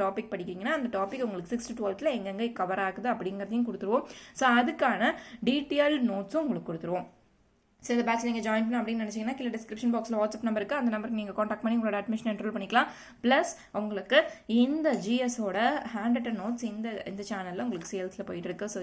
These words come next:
ஜி எஸ் பொறுத்த வரைக்கும் உங்களுக்கு ஹிஸ்டரி, ஐ என் எம், பாலிட்டி, ஜியாகிரஃபி எல்லாமே உங்களுக்கு சேல்ஸ்ல போயிட்டு இருக்கு. Economy and T N administration இப்போ வந்து, அ, ரெடி ஆகிக்கிட்டு இருக்க நோட்ஸ். So,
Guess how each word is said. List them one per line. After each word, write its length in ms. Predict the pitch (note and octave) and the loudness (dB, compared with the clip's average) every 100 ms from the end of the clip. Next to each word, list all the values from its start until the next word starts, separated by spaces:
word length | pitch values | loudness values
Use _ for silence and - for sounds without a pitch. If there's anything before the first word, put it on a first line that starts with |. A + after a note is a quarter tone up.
| F3 | -6
ஜி 80 | G#3+ | -6
எஸ் 100 | G#3+ G3 - | -4 -8 -6
பொறுத்த 240 | G3 F#3+ F#3 | -6 -4 -6
வரைக்கும் 240 | F3 A#3+ A#3 | -6 -2 -2
உங்களுக்கு 320 | F#3 F3+ A#3+ A#3+ | -2 -6 -6 -4
ஹிஸ்டரி, 380 | G#3+ - A#3 A#3+ A3+ | -8 -8 -2 0 0
ஐ 20 | G#3 G3+ | -4 -6
என் 100 | G#3+ A3 | -4 -2
எம், 100 | A3+ A3+ G3+ | -2 -4 -2
பாலிட்டி, 400 | G#3+ A3+ - A3+ F3+ | -2 -2 -2 -4 -2
ஜியாகிரஃபி 420 | F#3 G3 G#3+ A3+ A#3 - - - G3+ | -4 -4 -4 -4 -4 -6 -16 -2 2
எல்லாமே 300 | A#3+ B3 B3 A#3 | 4 4 4 2
உங்களுக்கு 300 | G3+ G3 A#3 | -2 -2 -2
சேல்ஸ்ல 300 | G3+ G3 G#3 G3 | -2 -2 -4 -4
போயிட்டு 220 | F#3+ F#3 | -6 -6
இருக்கு. 180 | G3+ A#3+ - | -4 -2 -2
Economy 400 | A#3 A#3+ B3+ C4 A#3 | -2 -2 -2 -2 -4
and 100 | G3 | -4
T 100 | G#3 G#3+ | -6 -6
N 40 | G#3+ | -6
administration 600 | F#3+ F#3+ G3 F#3 B3+ C#4+ - - - A#3 | -8 -8 -6 -6 -6 -10 -12 -12 -4 0
இப்போ 160 | C4+ A3 | 2 0
வந்து, 200 | F#3+ G#3+ F3+ D#3 - - - | -2 -2 0 0 -2 -12 -4
அ, 100 | E3+ D#3+ D#3+ | 2 4 6
ரெடி 160 | G#3 B3+ B3 | 4 2 0
ஆகிக்கிட்டு 280 | G3+ G3 E3 | -2 -4 -6
இருக்க 160 | F3+ F#3+ | -8 -6
நோட்ஸ். 260 | B3 - | -6 -2
So, 80 | G#3+ | -2